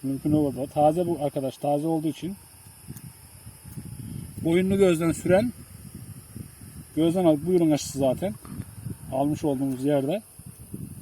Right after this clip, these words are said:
boyunlu gözden süren gözlerden aldık. Açılışı böyle arkadaşlar, gördüğünüz gibi. Bir tarafı hafif ince açıyoruz, bir tarafı az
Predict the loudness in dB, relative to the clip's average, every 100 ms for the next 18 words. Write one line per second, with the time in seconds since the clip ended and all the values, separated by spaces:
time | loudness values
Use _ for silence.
0 | -10 -8 0 2 2 2 2 2 2 -2
1 | 0 0 2 2 2 2 2 2 0 -6
2 | -10 -12 -12 -14 -14 -12 -12 -14 -14 -16
3 | -16 -16 -18 -16 -20 -20 -20 -20 -20 -20
4 | -20 -20 -20 -20 -20 -20 -18 -18 -20 -20
5 | -20 -20 -20 -20 -20 -20 -20 -6 -2 0
6 | 0 0 2 4 4 2 -2 -2 0 0
7 | 2 0 0 -6 -8 -18 -20 -14 -6 0
8 | 0 2 0 0 -2 0 0 0 -2 -2
9 | -2 0 0 -2